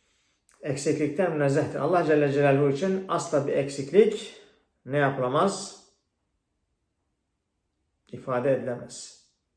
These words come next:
Esselam,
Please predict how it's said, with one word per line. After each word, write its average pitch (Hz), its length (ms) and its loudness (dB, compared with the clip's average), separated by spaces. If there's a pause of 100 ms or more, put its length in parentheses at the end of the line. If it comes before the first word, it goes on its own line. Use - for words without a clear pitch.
(1400)
Esselam, 147 920 0